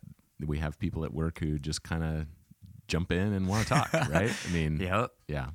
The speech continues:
Speaker 1: So I think, yeah, the easy, the easy, simple answer to the second part of the question is yes, we, you know, we need to love these people just as God loved us.
Speaker 2: Right. And I, and I think just to not let everybody off the hook, this extends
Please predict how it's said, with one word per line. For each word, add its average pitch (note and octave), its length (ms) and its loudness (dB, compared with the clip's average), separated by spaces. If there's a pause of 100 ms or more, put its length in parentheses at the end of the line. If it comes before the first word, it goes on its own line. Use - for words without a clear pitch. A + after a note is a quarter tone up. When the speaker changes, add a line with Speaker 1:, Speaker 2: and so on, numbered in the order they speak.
Speaker 1:
So A#2+ 140 10
I B2+ 80 12
think, C3 200 6
yeah, G#2+ 200 10
the F2+ 120 4
easy, A#2+ 600 6 (560)
the G#2+ 120 8 (100)
easy, C3 220 10
simple A#2 320 6
answer A2 320 8
to F#2+ 100 6
the E2+ 80 6
second C3 300 8
part F#2 160 8
of E2+ 60 6
the D#2+ 60 4
question E2+ 380 4
is D2 160 2
yes, D2 400 0
we, D2+ 140 0
you D2+ 60 2
know, C#2+ 160 0
we D2+ 120 0
need D2+ 200 0
to D2 80 -2
love C#2 200 -2
these C2+ 160 -4
people - 280 -2
just - 260 -6
as - 380 -10
God G#1+ 280 -8
loved G2 200 -10
us. - 360 -8
Speaker 2:
Right. A2+ 360 4
And C3 160 4
I, C3+ 80 6 (160)
and B2+ 120 4
I C3 120 6
think B2+ 320 2
just B2 240 2
to B2+ 80 4
not B2 240 8
let A#2 120 6
everybody A2+ 320 4
off G#2+ 160 4
the G2 100 -2
hook, A2+ 360 2
this B2 260 4
extends C#3+ 720 2